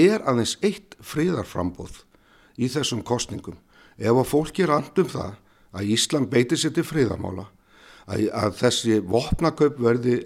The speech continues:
endurskoðuð og að minnsta kosti rædd á Alþingi og jafnvel að þjóðin fá að taka ákvörðun um það,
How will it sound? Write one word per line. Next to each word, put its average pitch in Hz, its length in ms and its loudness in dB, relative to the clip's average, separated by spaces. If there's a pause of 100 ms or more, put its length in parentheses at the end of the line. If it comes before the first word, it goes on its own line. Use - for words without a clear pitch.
(140)
endurskoðuð 123 800 0
og 92 100 2
að 101 80 2
minnsta 113 240 -2
kosti 110 240 0
rædd 139 320 0
á 127 80 0
Alþingi 123 640 -2 (600)
og 107 320 2
jafnvel 107 320 -2
að - 140 -14
þjóðin 151 380 0
fá 123 100 -6
að 117 140 -6
taka 117 200 -4
ákvörðun 101 380 -6
um 90 100 -10
það, 90 120 -16